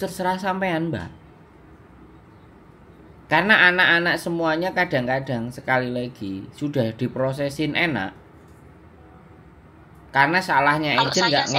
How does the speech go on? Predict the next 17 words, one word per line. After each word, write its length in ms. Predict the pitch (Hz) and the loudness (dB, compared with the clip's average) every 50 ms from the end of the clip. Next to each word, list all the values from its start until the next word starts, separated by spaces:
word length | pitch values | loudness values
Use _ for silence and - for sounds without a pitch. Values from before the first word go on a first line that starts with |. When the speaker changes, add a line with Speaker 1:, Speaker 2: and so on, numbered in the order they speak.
| 143 139 | 0 0
Speaker 1:
ngom-, 120 | 131 - - - - - - - | -2 -8 -14 -20 -20 -12 -4 2
karena 260 | 139 143 143 156 170 135 | 2 4 4 6 4 4
agent 260 | 151 156 151 - 185 180 | 4 2 0 0 0 2
nggak 160 | 151 135 98 117 | 4 4 4 2
ngomong 260 | 135 135 139 139 143 139 | 0 0 0 -2 0 0
dari 160 | 131 120 120 | 0 0 -2
depan. 500 | 120 127 113 - 147 143 120 110 104 104 110 - - - - - - - - - - - - | -4 -6 -4 -2 -2 -2 -2 -2 -4 -8 -12 -16 -18 -20 -20 -20 -20 -20 -20 -20 -20 -8 -4
Masalahnya 560 | 117 127 131 139 139 131 135 131 139 160 165 | -2 -2 0 2 2 4 4 4 2 0 -2
di 100 | 156 143 | -4 -6
situ. 220 | 143 151 147 147 | -8 -8 -8 -8
Speaker 2:
Mm-mm. 100 | 143 - | -4 0
Speaker 1:
Kalau 300 | - 170 170 175 170 160 | 2 4 4 4 4 2
saya, 240 | - 185 202 196 165 | 4 4 6 6 6
saya 240 | 156 - 196 220 240 | 4 2 2 2 2
ngomong 400 | 220 208 240 254 214 190 180 - | 2 2 4 4 2 2 0 -2
di 80 | 131 | -2
depan. 320 | - 165 - - 98 85 | -2 -2 -2 -4 -6 -6